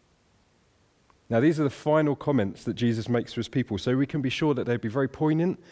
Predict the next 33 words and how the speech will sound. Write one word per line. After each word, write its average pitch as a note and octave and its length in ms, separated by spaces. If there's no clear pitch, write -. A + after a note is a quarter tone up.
they'd A2+ 140
be B2 60
very C3 220
carefully C3+ 500
chosen B2 460
words. A2+ 320
He's A#2 140
nearing D#3+ 340
the D3+ 120
end A#2+ 320
of G#2 140
his A#2 140
public B2+ 360
ministry. A2 540
He's A#2 200
walked D3+ 240
closely E3 420
with A#2 140
his A#2+ 140
people D3+ 340
for - 160
a - 20
long C3+ 160
time C#3+ 280
now. A2 60
He's G#2 180
worked C3+ 380
with D3 100
them, D#3 200
he's A#2 160
relaxed A2+ 400
with B2+ 80
them, C#3 320